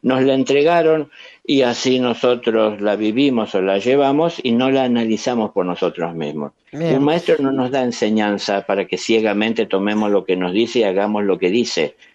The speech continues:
Speaker 1: Nos da enseñanza para que, eh, nosotros tengamos una información que luego tenemos que tomar con nuestra inteligencia para moldearla de acuerdo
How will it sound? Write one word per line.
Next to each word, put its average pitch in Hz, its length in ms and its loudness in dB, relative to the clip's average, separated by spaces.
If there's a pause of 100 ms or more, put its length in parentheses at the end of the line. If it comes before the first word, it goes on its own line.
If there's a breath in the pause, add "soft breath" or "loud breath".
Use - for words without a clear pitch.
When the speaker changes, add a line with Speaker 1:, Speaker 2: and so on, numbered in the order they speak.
(180 soft breath)
Speaker 1:
Nos 92 220 -2
da 123 120 0
enseñanza 156 760 0
para 104 220 -2
que, 95 420 2
eh, 98 300 2
nosotros 110 600 -2 (720 loud breath)
tengamos 123 600 0 (200)
una 120 240 2
información 120 1040 2
que 123 120 0
luego 131 340 2
tenemos 127 320 0
que 120 140 -2
tomar 117 400 0
con 98 180 -2
nuestra 98 320 0
inteligencia 123 1160 0
para 196 260 0
moldearla 107 960 2
de 90 180 -2
acuerdo 107 640 2